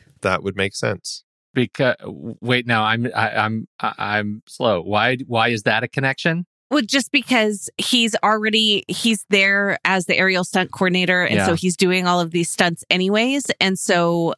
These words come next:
Speaker 3: uh, instead of having him record lines while he's doing the stunts or anything like that, they knew that they would have to do, um, the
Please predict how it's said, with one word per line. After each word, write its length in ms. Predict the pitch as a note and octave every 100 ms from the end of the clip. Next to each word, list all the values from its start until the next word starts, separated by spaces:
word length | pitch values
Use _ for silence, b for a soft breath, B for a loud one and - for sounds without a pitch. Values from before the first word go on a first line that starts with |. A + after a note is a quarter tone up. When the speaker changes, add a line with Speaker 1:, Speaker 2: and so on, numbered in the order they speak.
| -
Speaker 3:
uh, 320 | E3+ D#3 D3 -
instead 440 | G3 G3 - F#3
of 100 | F#3
having 380 | F3 F3 F3 F3+
him 280 | F3 F3 E3 -
record 480 | E3+ E3+ - G#3 F#3+
lines 340 | B3+ C#4+ C#4 B3+
while 160 | C4
he's 220 | A#3+ A#3+ G#3+
doing 220 | A3+ G#3+
the 100 | G3+
stunts 400 | - G3+ F#3+ F#3+
or 80 | G2
anything 320 | F#3 F3+ F3+
like 240 | E3 E3
that, 260 | F3 E3 -
they 140 | F3+ F3+
knew 180 | F3+
that 180 | F3 E3+
they 120 | F3
would 120 | E3 E3
have 200 | D#3 -
to 100 | E3+
do, 480 | D3+ D#3 D3 D3 - -
um, 400 | D#3 C#3+ C#3 E2+ - _ -
the 400 | E3+ D#3 C3